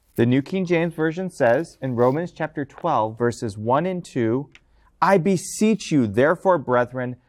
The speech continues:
by the mercies of God, that you present your bodies a living sacrifice, wholly acceptable to God,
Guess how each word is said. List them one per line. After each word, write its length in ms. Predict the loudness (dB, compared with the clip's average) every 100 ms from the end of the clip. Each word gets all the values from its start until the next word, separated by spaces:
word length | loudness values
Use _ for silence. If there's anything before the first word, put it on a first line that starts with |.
| _
by 160 | 2 2
the 120 | 2
mercies 680 | -2 -2 0 0 0 -6 -2
of 160 | -2 0
God, 360 | 4 4 2 -2 _ _
that 220 | -2 0 0
you 140 | -2
present 420 | 0 -2 2 0
your 160 | 0 -2
bodies 880 | 0 2 4 2 0 -4 -6 -10 -20 _ _
a 80 | 2
living 480 | 2 4 2 2 -6
sacrifice, 840 | -2 -2 -2 -4 -2 0 0 -4 _ _
wholly 680 | _ 0 2 2 0 -4 -6 -6
acceptable 680 | -6 -2 -2 0 -2 0 0
to 120 | -2
God, 460 | 0 2 4 2